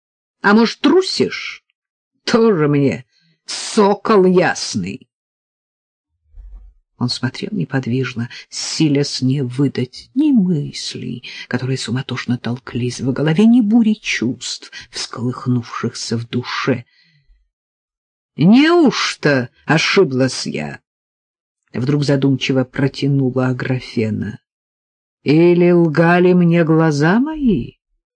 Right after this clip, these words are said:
Или видела я лишь то, что хотела видеть, а на самом деле нет ничего?" "Бедная моя княгиня! И она ведь, значит, ошиблась?" "Княгиня?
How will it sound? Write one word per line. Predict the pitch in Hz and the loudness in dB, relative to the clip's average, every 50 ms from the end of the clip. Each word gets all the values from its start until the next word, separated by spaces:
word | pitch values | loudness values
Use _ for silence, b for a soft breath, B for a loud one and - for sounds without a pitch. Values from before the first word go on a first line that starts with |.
| _ _ _ _ _ _ | _ _ _ _ _ _
Или | - 139 143 147 156 | -2 0 2 2 2
видела | 151 147 160 151 151 156 156 156 | 4 2 2 2 2 2 2 4
я | 156 156 151 151 147 143 147 B B B B | 2 2 2 2 0 0 -2 B B B B
лишь | - 135 160 160 - - - | 0 2 2 2 0 -2 -6
то, | - - 160 | -2 -4 -4
что | - - - 147 131 | -2 -2 -4 -4 -2
хотела | - 151 156 - - - - 131 104 95 104 110 113 b b b b | -2 -2 -4 -4 -4 -2 -2 -2 -2 -2 -4 -8 -8 b b b b
видеть, | - 131 139 135 117 123 120 - - | -2 0 0 0 0 0 -2 -2 0
а | 190 185 | 2 2
на | 185 180 | 2 2
самом | - 196 185 180 175 175 170 | 2 2 2 4 4 4 4
деле | 156 175 175 170 175 170 170 170 | 4 4 4 4 4 4 4 4
нет | 170 175 175 190 247 277 - _ - | 4 4 4 4 2 0 -2 _ -2
ничего?" | - 131 127 - - - - - 95 101 104 90 - - _ _ _ _ _ _ _ _ _ _ _ _ _ _ _ _ _ _ _ _ _ - B B B B | 0 0 0 -2 -4 -8 -8 -6 -6 -6 -6 -8 -8 -12 _ _ _ _ _ _ _ _ _ _ _ _ _ _ _ _ _ _ _ _ _ -20 B B B B
"Бедная | 143 127 131 139 180 240 269 277 277 247 _ - 156 151 156 156 151 151 151 | -6 -2 0 2 2 2 0 -2 -6 -10 _ -4 0 0 2 2 2 2 2
моя | 151 143 139 135 131 131 | 2 2 2 2 0 -2
княгиня! | - - - 135 131 123 117 110 117 135 147 131 123 117 101 104 104 104 _ _ _ _ _ _ _ _ _ _ _ _ _ _ | -2 -4 -2 0 0 0 0 0 0 0 2 2 0 -2 -2 -6 -10 -12 _ _ _ _ _ _ _ _ _ _ _ _ _ _
И | - 226 | 2 2
она | 247 277 302 285 240 240 247 262 285 302 302 | 2 4 4 4 4 4 4 2 0 0 0
ведь, | 349 330 - - | -2 -2 -2 -2
значит, | - - 240 220 190 156 135 - - - - _ - _ - | 0 2 4 4 4 2 -2 -4 -8 -12 -14 _ -18 _ -4
ошиблась?" | 147 160 - - - 294 339 359 - 339 277 180 - - - - - - _ _ _ _ _ _ _ _ _ _ _ _ _ _ _ _ _ _ _ _ _ _ _ - | -4 -4 -4 -4 -4 -2 -2 0 0 0 0 0 -2 -4 -8 -10 -10 -12 _ _ _ _ _ _ _ _ _ _ _ _ _ _ _ _ _ _ _ _ _ _ _ -12
"Княгиня? | - - - 208 - - 214 254 302 330 320 269 196 | -8 -4 -4 -4 -2 2 2 2 2 0 -4 -8 -8